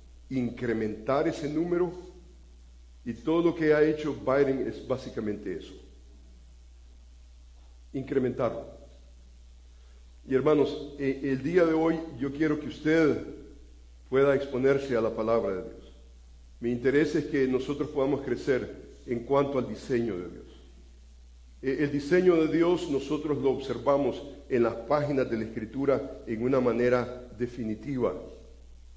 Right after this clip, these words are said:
L-, l-, hermanos, no hay donde nosotros podamos errar, donde podamos nosotros equivocarnos, si lo que nosotros deseamos es entender a Dios.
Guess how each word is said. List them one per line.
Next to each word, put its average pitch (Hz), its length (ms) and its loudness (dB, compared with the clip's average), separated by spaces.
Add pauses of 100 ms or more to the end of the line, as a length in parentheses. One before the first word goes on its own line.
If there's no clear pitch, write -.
(220)
L-, 143 680 -2
l-, 147 160 -2
hermanos, 156 840 2
no 147 320 6
hay 156 100 6
donde 160 420 4
nosotros 139 540 0
podamos 123 500 2
errar, 127 520 2
donde 131 280 2
podamos 120 420 0
nosotros 123 560 -4 (260)
equivocarnos, 131 920 0 (560)
si - 160 -8
lo 127 120 0
que 123 120 -2
nosotros 131 480 -2
deseamos 123 600 0
es 117 360 -4
entender 110 1000 -2 (160)
a 95 100 -6
Dios. 90 400 -10